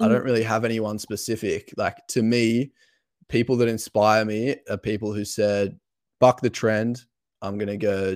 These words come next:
Speaker 1: do whatever makes me happy and find a
Speaker 2: Mm.
Speaker 1: way to make that sustainable and live a fulfilling life through that," which
Speaker 2: Yeah.
Speaker 1: is pretty much everyone I've had on the podcast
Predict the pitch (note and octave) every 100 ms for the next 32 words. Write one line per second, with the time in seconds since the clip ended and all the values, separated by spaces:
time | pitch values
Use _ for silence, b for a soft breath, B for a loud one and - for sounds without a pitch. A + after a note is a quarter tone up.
0 | - - G2 G2 G2 - G#2 A2 A#2 G#2+
1 | G2+ A2 G#2+ G2+ G#2 G#2 A#2 C#3 E3 -
2 | G2 - A2 G#2 A2 G2+ G2+ G2+ G2+ G#2
3 | G2 G2 G#2 - G2+ - F#2+ G2+ G2 F#2+
4 | F#2+ F#2+ G2 F#2+ - G2+ - G2+ A2 G2
5 | F#2+ F2 D#2+ - - G2 G#2+ C#3+ - B
6 | B B G#2+ G2 G#3+ G3 E3+ - - _
7 | - - A#2 D#3+ G3 - G2+ G#2 G#2+ F#2+
8 | G2 F#2+ F2 - G2+ A2+ F#2 E2+ F#2 -